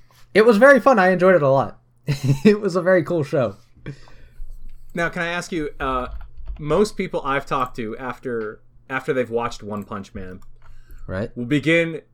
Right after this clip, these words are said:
Speaker 2: Saitama's training regime. Did you start his training regime as well?
Speaker 1: You know,
Speaker 2: Uh,
Speaker 1: Adam,
Speaker 2: One
Speaker 1: I'm,
Speaker 2: Pun-
Speaker 1: I'm not fucking insane.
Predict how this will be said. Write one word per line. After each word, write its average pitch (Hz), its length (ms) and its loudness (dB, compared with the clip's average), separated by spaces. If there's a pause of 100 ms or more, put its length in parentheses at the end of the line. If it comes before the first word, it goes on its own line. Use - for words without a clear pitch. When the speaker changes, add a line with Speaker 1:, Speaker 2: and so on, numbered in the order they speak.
(100)
Speaker 2:
Saitama's 151 680 -2
training 147 380 -2
regime. 107 480 -6 (180)
Did 123 260 -4
you 160 140 -6
start 165 360 0
his 156 200 -8
training 151 340 -4
regime 151 400 -6
as 135 100 -6
well? 135 360 -4 (1500)
Speaker 1:
You 143 180 2
know, 165 160 6
Speaker 2:
Uh, 180 60 8
Speaker 1:
Adam, 180 260 8
Speaker 2:
One 160 140 2
Speaker 1:
I'm, 160 140 8 (180)
Speaker 2:
Pun- - 60 -20 (420)
Speaker 1:
I'm 160 160 4
not 180 240 2
fucking 190 340 2
insane. 113 760 -2